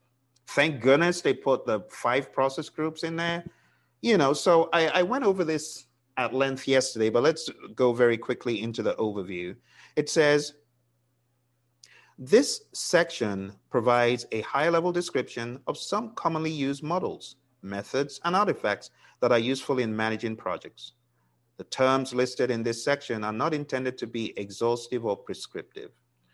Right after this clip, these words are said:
So they've got a model. A model is a thinking strategy to explain a process, framework, or phenomenon. Method. A method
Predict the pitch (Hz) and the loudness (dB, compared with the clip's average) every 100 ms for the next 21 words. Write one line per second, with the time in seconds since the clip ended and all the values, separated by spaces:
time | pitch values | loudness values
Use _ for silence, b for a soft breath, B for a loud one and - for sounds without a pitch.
0 | b b b b b b - 190 156 143 | b b b b b b 0 6 6 6
1 | 160 143 120 131 139 101 95 139 165 208 | 6 6 4 4 4 4 0 0 2 4
2 | 147 120 117 110 156 147 147 143 139 139 | 2 2 -2 -4 -4 -4 -4 -6 -6 -12
3 | - - - 143 131 131 107 104 92 - | -14 -14 -4 0 2 0 -2 -6 -10 -8
4 | 107 - - 123 127 117 107 - 117 120 | -8 -8 -2 0 0 -4 -4 -2 -2 -2
5 | - - 117 113 110 - 104 101 101 - | -8 -2 -2 0 -4 -4 -2 0 -2 -6
6 | 120 107 104 90 85 - _ _ _ _ | -6 -6 -6 -8 -14 -18 _ _ _ _
7 | _ - 110 139 156 113 92 - 117 113 | _ -6 0 0 0 -2 -4 -4 -4 -2
8 | 143 151 156 | 0 0 0